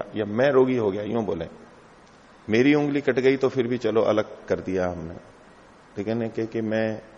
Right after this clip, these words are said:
रुग्ण हो गया था, मैं स्वस्थ हो गया। अब ये जो मैं शब्द का प्रयोग है, उसका कोई वो कहे कि भाई आप तो शरीर को मैं समझते हो, शरीर तो मैं है नहीं, मैं तो आत्मा होता है,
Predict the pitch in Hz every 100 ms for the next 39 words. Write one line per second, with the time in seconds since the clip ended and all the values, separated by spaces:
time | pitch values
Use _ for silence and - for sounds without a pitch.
0 | - - - 120 120 104 90 85 82 -
1 | - - - - - - - - - -
2 | 104 117 120 120 - 127 - 123 107 87
3 | 82 - - - - - - - - 113
4 | 127 120 120 120 120 104 107 101 - 101
5 | 90 87 85 - - - - - - -
6 | - - - - - - - 92 - 107
7 | 107 101 85 80 - - - - 95 -
8 | 101 104 98 101 98 95 90 - - -
9 | - - - - - - - - - -
10 | - 107 95 - - 107 120 120 120 120
11 | 113 110 113 - 113 131 151 143 101 90
12 | 104 127 143 139 135 123 117 - - -
13 | - 98 95 101 104 - 110 87 - 117